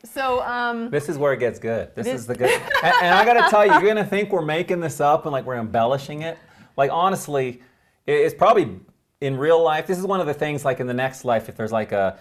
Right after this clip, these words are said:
Speaker 2: you know, a, like, a big server room with all the memories and all the things that happened. I hope I can just go, I,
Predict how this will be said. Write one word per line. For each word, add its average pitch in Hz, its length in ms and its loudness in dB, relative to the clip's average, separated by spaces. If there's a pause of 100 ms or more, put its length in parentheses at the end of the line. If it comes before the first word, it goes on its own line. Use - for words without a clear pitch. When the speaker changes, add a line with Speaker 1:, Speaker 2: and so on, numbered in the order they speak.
(240)
Speaker 2:
you 120 120 -6
know, 117 160 0
a, 101 640 -4
like, 113 140 -6
a 104 40 -12
big 120 280 -4
server 123 460 0
room 107 180 -6
with 101 140 -8
all 120 280 2
the 107 80 -6
memories 110 560 -4
and 107 80 -8
all 110 180 -2
the 101 60 -8
things 113 200 -8
that 98 80 -8
happened. 110 340 -6
I 104 40 -4
hope 135 200 0
I 123 80 2
can 117 140 -6
just 104 100 -12
go, 113 80 -2
I, 107 100 2